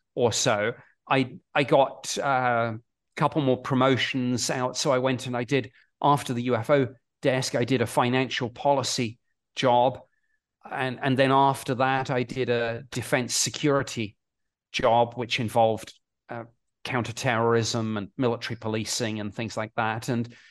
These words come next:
and then I, I took early retirement and, and basically started doing freelance, um, broadcasting and,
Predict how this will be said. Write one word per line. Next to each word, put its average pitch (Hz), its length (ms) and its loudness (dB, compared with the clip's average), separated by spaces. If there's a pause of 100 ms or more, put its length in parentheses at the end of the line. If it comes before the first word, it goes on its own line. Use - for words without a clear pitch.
(200)
and 147 140 2
then 220 120 6
I, 180 260 4 (280)
I 147 280 2 (400)
took 185 200 2
early 147 240 6
retirement 139 800 0
and, 123 320 -6 (140)
and 131 160 -2
basically 131 640 0 (360)
started 135 480 0
doing 131 420 0 (360)
freelance, 127 840 2
um, 113 560 -2 (300)
broadcasting 123 960 0
and, 104 220 -6